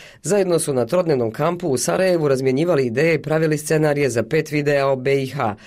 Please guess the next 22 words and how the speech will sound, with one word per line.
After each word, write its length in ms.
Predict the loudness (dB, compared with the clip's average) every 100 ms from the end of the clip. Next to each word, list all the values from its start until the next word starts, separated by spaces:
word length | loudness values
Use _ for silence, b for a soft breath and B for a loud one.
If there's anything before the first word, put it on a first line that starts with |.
| B B
koji 180 | -2 0
su 220 | 0 -2
snimljeni 600 | 0 0 2 2 2 2
u 140 | 0 2
junu. 360 | 2 0 -6 B B B B -2
O 160 | 0
ljepotama 560 | 0 0 -2 0 0 0
i 60 |
kvalitetama 680 | 0 -2 0 0 0 -2 -2
svoje 240 | -2 -4
domovine 540 | 0 0 0 0 0 0
te 280 | 0 0 2
onome 400 | 2 2 0 0
šta 300 | -2 -2 0
B 140 | 0
I 100 | 0
H 140 | 0
može 260 | 0 0 0
pokazati 560 | -2 -2 0 0 0 -2
i 80 |
ponuditi 480 | 0 0 2 -2 -4
svijetu, 500 | -4 0 0 0 -4